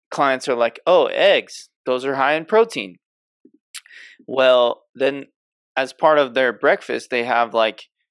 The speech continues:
two eggs and two pieces of toast.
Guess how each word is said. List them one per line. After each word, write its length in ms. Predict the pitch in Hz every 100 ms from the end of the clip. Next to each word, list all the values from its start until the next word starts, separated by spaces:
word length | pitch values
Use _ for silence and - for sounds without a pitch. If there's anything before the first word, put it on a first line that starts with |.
| _ _ _ -
two 300 | - 143 135
eggs 680 | 131 139 113 110 123 - - _ -
and 240 | 123 117
two 220 | - 147
pieces 440 | 131 139 127 127 117
of 160 | 110 -
toast. 600 | 147 143 120 - -